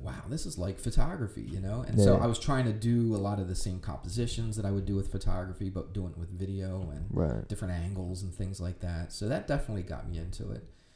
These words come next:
Speaker 1: And then at church, um, we ran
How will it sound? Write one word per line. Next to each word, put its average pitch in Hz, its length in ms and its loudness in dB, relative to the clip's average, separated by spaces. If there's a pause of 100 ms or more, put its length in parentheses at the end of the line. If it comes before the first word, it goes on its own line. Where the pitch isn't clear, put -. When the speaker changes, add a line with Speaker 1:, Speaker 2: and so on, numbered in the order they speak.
(180)
Speaker 1:
And 147 140 0
then 151 160 2
at 127 120 -2
church, - 680 0 (100)
um, 98 440 0 (640)
we 117 140 6
ran 101 640 0